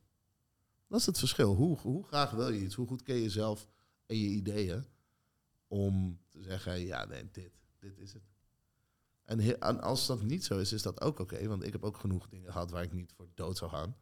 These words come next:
Ehm, maar dat is dan de, de step-up. Dat is een beetje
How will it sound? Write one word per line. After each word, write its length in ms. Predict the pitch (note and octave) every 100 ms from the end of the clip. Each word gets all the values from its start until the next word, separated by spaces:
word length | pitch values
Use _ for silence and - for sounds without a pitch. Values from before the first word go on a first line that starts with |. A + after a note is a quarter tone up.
| _ _ _ _
Ehm, 380 | F2+ F2 F2+ F2 F2+ F2+ _ _ _ _ _ _ _ _ _
maar 200 | A2 A2+
dat 180 | B2+ B2
is 140 | A2+
dan 240 | A2+ A2+
de, 260 | G#2+ G#2+ C#2
de 120 | G2
step-up. 540 | F#2+ - D3 C#3+ A2+ -
Dat 160 | A2 G#2
is 100 | A2+
een 100 | A2+
beetje 560 | G#2 G2+ G#2+ F#2+ F#2+